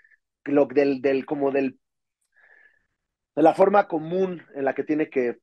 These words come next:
formar parte un instrumento, ¿sabes? Eso es lo que, o sea, yo conozco, o sea, tengo en la mente de bote pronto pocos músicos y pocos bateristas que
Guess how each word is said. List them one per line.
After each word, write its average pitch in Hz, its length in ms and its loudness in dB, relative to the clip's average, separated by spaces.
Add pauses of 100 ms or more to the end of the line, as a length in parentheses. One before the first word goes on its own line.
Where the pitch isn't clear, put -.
(120)
formar 135 500 -2
parte 135 340 2
un 139 140 0
instrumento, 120 540 -8
¿sabes? 127 420 0
Eso 135 220 -6
es 143 40 -2
lo 143 80 2
que, - 100 -8
o - 20 -14
sea, 143 100 2
yo 147 240 4 (240)
conozco, - 540 0
o 131 80 -10
sea, 123 120 -8
tengo 143 320 6
en 139 80 6
la 123 100 6
mente 131 300 2 (160)
de 117 80 0
bote 113 220 -2
pronto 131 320 -2
pocos 135 320 -4
músicos 131 400 -2
y 113 60 -12
pocos 131 260 0
bateristas 123 420 0
que - 180 -8